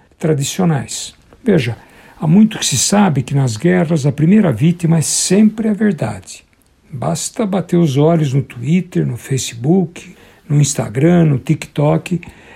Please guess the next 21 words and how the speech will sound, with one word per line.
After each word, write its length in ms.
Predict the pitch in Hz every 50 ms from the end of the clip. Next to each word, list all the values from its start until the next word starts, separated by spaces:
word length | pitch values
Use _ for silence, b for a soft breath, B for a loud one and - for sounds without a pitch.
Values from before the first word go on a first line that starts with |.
| B B B
pra 140 | - 175 165
gente 300 | 156 139 160 180 170 -
perceber 800 | - _ - - 233 226 - - - 208 175 131 113 139 156 175
o 60 | 175
dilúvio 720 | 156 143 131 156 160 139 135 143 180 220 226 208 160 160
de 120 | 147 113 139
vídeos 840 | 117 104 113 147 170 175 151 147 160 160 156 147 - - - - -
e 180 | 185 156 143 131
imagens 640 | 120 120 131 151 180 196 196 180 151 170 170 139 135
brutais 760 | 139 143 165 214 220 214 - 143 131 135 151 156 147 135 127
de 80 | 135
violência 540 | 135 113 143 139 135 156 190 202 196 - 175
explícita 760 | 147 - - - - - 143 147 151 - - - - 175 170 175 B B B B B B B B B B B B B -
compartilhadas 1040 | - 190 170 - 214 196 - - 190 165 180 208 226 226 202 196 208 190 170 160 156
online 600 | 233 247 240 196 151 131 147 165 170 175 175 175
por 200 | 170 - 175 175
milhões 720 | 175 175 180 190 175 165 143 151 165 190 214 233 240 214
de 100 | 160 170
pessoas. 720 | - - 143 - - - 143 135 - - - - - - - _ _ _ _ _ _ _ -
O 60 | 156
problema 680 | 139 - 151 143 117 117 139 147 156 151 151 147 139